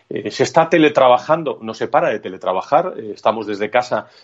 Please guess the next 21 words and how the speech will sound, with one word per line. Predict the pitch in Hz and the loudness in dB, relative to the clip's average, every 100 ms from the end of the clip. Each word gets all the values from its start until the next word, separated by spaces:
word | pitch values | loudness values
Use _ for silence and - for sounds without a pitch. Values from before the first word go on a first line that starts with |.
| - | -10
en | 107 | -8
muchos | 104 120 - 117 - | -6 -6 -2 -2 0
directivos, | 107 - - 165 175 175 175 127 | -4 -4 -6 2 4 6 4 4
muchas | 123 120 110 104 - - | -4 2 2 2 -4 -6
personas | - 110 - 147 120 104 | -2 -2 0 0 0 -2
de | 107 | -4
nuestras | 101 107 104 | 0 -2 0
organizaciones. | 95 98 98 101 135 156 185 - _ - - _ - | -2 -2 -2 2 2 4 2 0 _ -20 -20 _ -6
Estamos | - - 202 220 202 | -4 0 0 2 0
aprendiendo | 170 151 175 160 | 0 0 -2 -2
mucho | 185 - 220 | -6 -2 0
y | 180 | 0
estamos | - 165 208 | 2 0 0
teniendo | - 160 196 | -4 -4 -2
una | 190 | -4
visión | 147 120 185 | -4 -4 -4
del | 196 170 | -2 -2
teletrabajo | 131 117 - 120 - 180 175 _ _ _ - | -2 -2 2 2 4 -2 -2 _ _ _ -6
totalmente | - - 226 208 185 143 | -4 0 0 0 -4 -4
diferente, | 120 107 107 127 147 170 180 180 _ _ _ | -4 -4 -2 -2 -4 -6 -6 -8 _ _ _
eh, | 135 117 113 | 0 0 -2